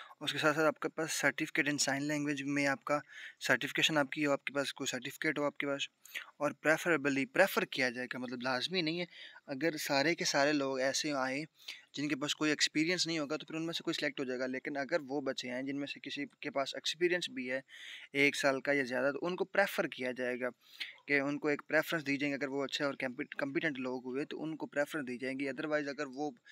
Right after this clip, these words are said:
जिनके पास एक्सपीरियंस होगा और वो कॉम्पिटेंट नहीं होंगे तो फिर उनको भी प्रेफरेंस नहीं मिलेगी। तो प्रेफरेबल का मतलब ये होता है कि प्रेफरेंस दी जाएगी अगर लोग कॉम्पिटेंट होंगे तो। तो जी, जॉब लोकेशन जो होगी आपकी वो इस्लामाबाद होगी, रावलपिंडी होगी, कराची साउथ हो गया,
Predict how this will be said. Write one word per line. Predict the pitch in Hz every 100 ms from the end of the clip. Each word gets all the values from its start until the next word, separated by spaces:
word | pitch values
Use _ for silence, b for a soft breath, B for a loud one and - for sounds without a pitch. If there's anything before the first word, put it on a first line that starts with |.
| B B B 151
जिनके | 151
पास | 151 147
एक्सपीरियंस | - - 165 170 151
होगा | 131 131
और | 139 139
वो | 139 139
कॉम्पिटेंट | 147 135 160 151 131
नहीं | 160 156
होंगे | 131 135 143
तो | 151
फिर | 170 -
उनको | - 180 185
भी | 170 156
प्रेफरेंस | 151 151 147
नहीं | 160
मिलेगी। | 135 117 117 123 B B B B -
तो | -
प्रेफरेबल | 143 160 165 165 160
का | 160
मतलब | 147 143 143
ये | 156
होता | 143 151
है | 151
कि | 147
प्रेफरेंस | - 151 151 165 131
दी | 139 143
जाएगी | 139 131 156
अगर | 139 147
लोग | 139 139
कॉम्पिटेंट | 147 139 143 147 127
होंगे | 131 135 139
तो। | - 139 - _ _ _ B B B B _ 160
तो |
जी, | 151 139
जॉब | 135 147
लोकेशन | 151 147 156 185
जो | 170 147
होगी | 139 147
आपकी | 139 -
वो | 151
इस्लामाबाद | 131 135 131 147 147
होगी, | 139 147
रावलपिंडी | 131 127 143 147
होगी, | 147 143
कराची | - 123 120 147
साउथ | 139 131 147 156
हो | 151
गया, | 147